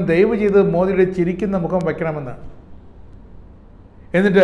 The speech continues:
പാവം മോദിക്ക് മാത്രം ഒന്നും മനസ്സിലായിട്ടില്ല. അല്ലെങ്കിൽ ഇതും ചെങ്കോട്ടയിലെ രാജാധിപന് അലങ്കാരമായിരിക്കട്ടെ എന്ന് കരുതി കാണും. ഗുണനിലവാരമില്ലാത്ത മരുന്നുകൾ നൽകി ബി ജെ പി കമ്പനികളിൽ നിന്നും പണം കൈപ്പറ്റിയെന്നും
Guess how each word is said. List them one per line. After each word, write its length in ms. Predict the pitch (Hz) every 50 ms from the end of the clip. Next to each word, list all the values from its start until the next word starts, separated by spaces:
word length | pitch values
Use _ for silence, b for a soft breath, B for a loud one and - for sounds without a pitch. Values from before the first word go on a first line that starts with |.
| 175 -
പാവം 240 | 190 175 190 208 196 180
മോദിക്ക് 280 | 180 190 208 240 226 240 208
മാത്രം 180 | 196 180 185 170 170
ഒന്നും 140 | 180 202 180 165
മനസ്സിലായിട്ടില്ല. 520 | 160 165 - 185 185 185 170 - 139 127 123 117 123
അല്ലെങ്കിൽ 320 | 139 156 170 170 180 202 240 254 B B B B B 170
ഇതും 180 | 175 175 196 180 - -
ചെങ്കോട്ടയിലെ 500 | 196 185 202 226 233 - 220 196 185 180 160
രാജാധിപന് 540 | 175 185 190 214 220 190 202 190 196 175 160 156 - - 147
അലങ്കാരമായിരിക്കട്ടെ 840 | 147 151 165 175 180 202 196 185 180 165 160 160 156 160 160 156 160 156
എന്ന് 100 | 143 143 143
കരുതി 200 | 139 135 147 156 156
കാണും. 220 | 139 117 101 - - - - - - - -
ഗുണനിലവാരമില്ലാത്ത 920 | 202 247 262 302 294 277 262 269 262 269 269 269 254 240 233 233 233 226 226 208 190
മരുന്നുകൾ 360 | 190 190 196 208 240 233 240 226 220
നൽകി 180 | 208 185 185 196 170
ബി 60 | 180 185 220
ജെ 60 | 220 214
പി 80 | 220 214 214 -
കമ്പനികളിൽ 460 | 196 190 190 202 208 208 208 208 196 190
നിന്നും 200 | 185 180 180 175 180 -
പണം 220 | 175 165 175 196 208 202
കൈപ്പറ്റിയെന്നും 600 | 214 202 196 202 190 180 185 170 156 147 143 131